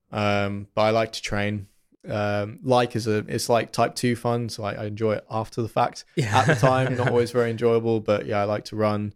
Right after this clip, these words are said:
Speaker 1: Really like to ride bikes 'cause, uh, I live up in Oxford, which is kind of a bit more in the countryside compared to London.
Speaker 2: Hmm.
Speaker 1: And, um, it's nice 'cause I can justify riding to a cafe and having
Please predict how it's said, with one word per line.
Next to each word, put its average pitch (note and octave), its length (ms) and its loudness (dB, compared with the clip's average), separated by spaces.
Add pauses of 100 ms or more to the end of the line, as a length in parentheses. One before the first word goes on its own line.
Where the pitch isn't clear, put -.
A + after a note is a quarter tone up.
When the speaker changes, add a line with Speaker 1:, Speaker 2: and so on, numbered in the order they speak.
(480)
Speaker 1:
Really A#2 240 4
like A2 160 2
to - 100 -10
ride G2+ 240 0
bikes - 400 0
'cause, G#2 600 -4
uh, G#2 220 0
I G#2+ 100 -6
live G#2 220 -4
up - 200 -8
in A2 180 -10
Oxford, - 360 -10
which A#2 100 -12
is G#2+ 120 -6
kind G#2+ 220 -6
of G2+ 80 -6
a G#2+ 80 -4
bit - 240 -12
more G#2 380 -8
in C3 100 -14
the G#2+ 60 -14
countryside G#2+ 580 -4
compared A2 280 -8
to - 100 -14
London. B2+ 420 -4 (100)
Speaker 2:
Hmm. B2+ 160 -6 (640)
Speaker 1:
And, G#2+ 680 -4
um, G#2+ 480 -4
it's - 300 -8
nice G#2+ 340 -4
'cause A2+ 200 -10
I G#2 120 -2
can A2 160 -10
justify G#2 500 -6 (140)
riding G#2 360 -6
to G#2 140 -16
a G#2 40 -12
cafe G#2 400 -12
and A2 120 -14
having G#2 320 -12